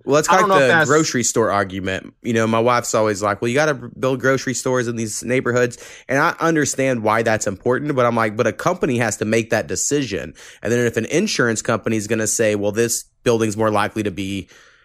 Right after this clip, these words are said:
Speaker 1: uh, you know, looted or whatever, so we're gonna raise your insurance prices because of the neighbor." Like, it's more than just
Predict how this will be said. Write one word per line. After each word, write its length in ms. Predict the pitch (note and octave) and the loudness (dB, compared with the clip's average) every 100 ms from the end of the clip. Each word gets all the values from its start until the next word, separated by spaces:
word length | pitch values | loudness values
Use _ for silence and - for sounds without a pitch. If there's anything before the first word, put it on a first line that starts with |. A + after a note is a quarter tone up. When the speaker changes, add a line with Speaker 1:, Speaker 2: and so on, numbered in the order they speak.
| _ - | _ -6
Speaker 1:
uh, 380 | G2 G2 G2 - | -2 0 -2 -4
you 140 | A2 | -2
know, 120 | G#2 | 0
looted 440 | A2+ C#3 D3+ C3+ A#2+ | 2 4 4 4 2
or 140 | A#2 | 2
whatever, 460 | A2+ A#2 A2+ A2+ A#2 | 2 2 2 2 2
so 120 | - | 2
we're 140 | A2+ B2 | 2 2
gonna 180 | B2 | 2
raise 240 | A#2 A#2+ A2 | 2 2 0
your 140 | G2+ | -2
insurance 560 | - C3 C3+ - G#2+ G2 | 0 0 0 -2 -2 -2
prices 420 | - G#2+ G#2+ G#2 | 0 0 0 -4
because 400 | G2 - B2+ A2+ | -6 -2 -2 0
of 60 | G#2+ | -2
the 80 | |
neighbor." 260 | G2+ A#2 B2 | 0 0 2
Like, 120 | A#2+ | 0
it's 200 | C#3 D3+ | 0 0
more 260 | C#3+ E3 G3 | 0 0 2
than 180 | E3+ B2+ | 2 0
just 240 | B2+ - | -2 -4